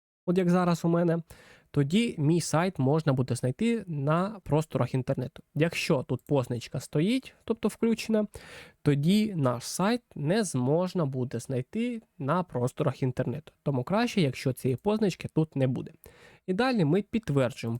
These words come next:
публікацію нашого сайта, чекаємо декілька секунд, бачимо, що ваш сайт опубліковано, ми його тепер можемо переглядати. Тобто сайт повністю активний і ми можемо ним користуватися.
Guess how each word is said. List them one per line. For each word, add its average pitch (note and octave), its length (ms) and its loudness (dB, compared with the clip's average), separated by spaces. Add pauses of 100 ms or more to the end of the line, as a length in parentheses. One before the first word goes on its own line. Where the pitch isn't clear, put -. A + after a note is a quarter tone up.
публікацію C#3 520 0
нашого B2+ 260 -6
сайта, C#3 520 -4 (500)
чекаємо B2+ 480 0
декілька C#3+ 400 -2
секунд, B3 440 -2
бачимо, C3+ 400 0
що - 160 -4
ваш C3 200 0
сайт D3 220 0
опубліковано, G3+ 680 0
ми E3+ 180 0
його C#3+ 140 2
тепер C3+ 300 0
можемо C3+ 400 -2
переглядати. B2+ 560 0 (160)
Тобто - 240 -2
сайт C3+ 360 0
повністю D#3 460 2
активний A#3+ 760 0
і A3+ 140 2
ми F#3 140 4
можемо D3+ 500 2
ним D3 220 2
користуватися. - 720 -2